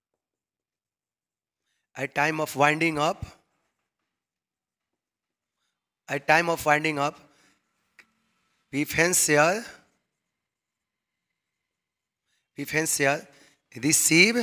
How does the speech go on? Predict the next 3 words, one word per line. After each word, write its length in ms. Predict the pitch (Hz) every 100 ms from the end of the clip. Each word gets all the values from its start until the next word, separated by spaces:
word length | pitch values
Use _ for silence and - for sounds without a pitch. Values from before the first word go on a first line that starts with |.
| 202 - - - _ _ _ _ _ _ _ _ _ _ _ _ _ _ _ _ _ _ _ _ _ _ _ _
preference 440 | 135 - 156 156 -
share 300 | 139 156 208 _ _ _ _ _ _ _ _ _ _ _ _ _ _ _ _ _ _ _ _ _ _ _ _ _ _
holders 460 | 131 143 143 -